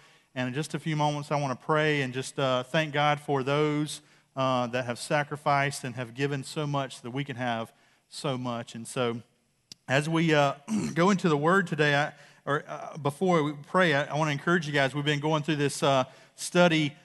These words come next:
um, this series called Identity. And so today we're gonna be talking about I am a sojourner. And, uh, we're gonna talk about what that means. And, you know, it's really important that we know our identity in Christ. As every week we've talked about a different aspect or a different facet of our identity in Christ. And so this week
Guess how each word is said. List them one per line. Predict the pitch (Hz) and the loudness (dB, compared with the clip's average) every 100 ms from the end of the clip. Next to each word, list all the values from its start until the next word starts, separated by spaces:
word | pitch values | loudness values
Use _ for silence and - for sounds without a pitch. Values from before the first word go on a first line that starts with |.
| _ _ - | _ _ 2
um, | 139 135 131 | 4 4 2
this | 139 | -2
series | - 180 175 156 | 0 4 4 4
called | 175 151 | 4 6
Identity. | 147 123 170 190 147 135 | 4 4 4 4 2 0
And | 131 | -2
so | - | -2
today | 139 131 170 196 | -4 2 4 4
we're | 180 | 2
gonna | 165 | 0
be | 156 | 0
talking | - 165 151 151 | 4 4 4 0
about | 147 139 139 | 4 4 4
I | 151 160 180 | 4 4 4
am | 170 | 4
a | 147 | 0
sojourner. | 139 - 175 165 143 123 110 107 - | -2 0 2 2 0 -4 -4 -6 -6
And, | 127 127 | -6 -2
uh, | 135 131 127 127 - - - | 2 2 2 -2 -20 -20 -10
we're | 156 | -2
gonna | 165 | 0
talk | 165 185 170 | 4 4 4
about | 151 | 2
what | 143 180 | 2 2
that | 180 170 | 4 2
means. | 165 175 180 180 156 | 4 4 4 4 4
And, | 147 147 - | 2 0 -4
you | 160 | -2
know, | 160 | 0
it's | 135 - | 0 2
really | 180 196 | 4 6
important | 180 170 208 180 | 4 4 4 4
that | 160 | 0
we | 147 139 | -2 0
know | 147 185 214 180 151 139 - _ _ | 2 4 4 4 2 0 -6 _ _
our | 151 156 160 | 6 6 6
identity | 151 127 165 185 147 135 | 2 4 4 4 2 -2
in | 120 | -4
Christ. | - 180 160 131 - | -2 4 4 4 0
As | 131 - | -6 -4
every | 160 160 160 | -2 0 0
week | 170 170 | 2 0
we've | 139 - | -2 -2
talked | 160 143 | 0 0
about | 147 139 | 2 0
a | 127 | 0
different | 143 156 156 143 | -2 -2 -6 -2
aspect | 147 151 - 147 131 | 0 0 -2 -4 -4
or | 139 | -4
a | 120 | -2
different | 143 143 135 | -4 -4 -8
facet | - 147 147 131 | 0 0 0 -6
of | 123 127 | -6 -2
our | 139 135 | 0 0
identity | 120 139 143 131 | -2 -4 -6 -4
in | 127 113 | -6 -4
Christ. | 143 131 123 | 0 0 -2
And | 127 | -10
so | - | -8
this | 123 156 - | -4 -6 -2
week | 165 156 | -2 -2